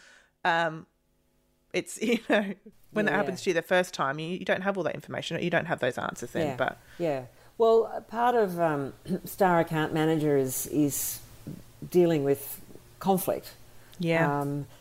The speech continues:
Speaker 2: and what I say to people in that situation where you've got somebody yelling is you can use a conflict resolution tool called affirmation. So you can say something very simple, and it's really the formula we use for standby statements. You know, "I can understand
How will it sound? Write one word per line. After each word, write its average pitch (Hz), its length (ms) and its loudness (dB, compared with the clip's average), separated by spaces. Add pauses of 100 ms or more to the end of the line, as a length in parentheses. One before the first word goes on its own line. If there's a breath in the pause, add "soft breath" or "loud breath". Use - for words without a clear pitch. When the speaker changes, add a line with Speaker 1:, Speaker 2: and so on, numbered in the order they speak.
(140 soft breath)
Speaker 2:
and 160 260 -4
what 180 160 2
I 160 120 4
say 156 220 0
to 165 80 0
people 151 360 0
in 147 140 2
that - 180 -2
situation 151 680 0
where 139 120 -4
you've 143 100 -2
got 156 160 -2
somebody 139 340 -4
yelling 151 380 2
is 147 220 -2
you 170 60 -2
can 151 220 -2
use 165 520 4 (320 loud breath)
a 151 80 -2
conflict 180 400 2
resolution 143 580 2
tool 156 280 4
called 139 380 0 (380 loud breath)
affirmation. 143 840 -4
So 180 100 -2
you 180 100 6
can 180 140 2
say 196 180 4
something 151 280 0
very 151 180 2
simple, 139 540 0
and 160 140 0
it's - 280 -2
really 190 220 6
the 135 80 2
formula 147 420 0
we 135 120 0
use 139 360 0
for 131 80 -12
standby 160 460 0
statements. 127 500 -2 (380 loud breath)
You 160 80 -4
know, 139 120 -4 (220 loud breath)
"I 180 60 2
can 185 160 -2
understand 180 880 -2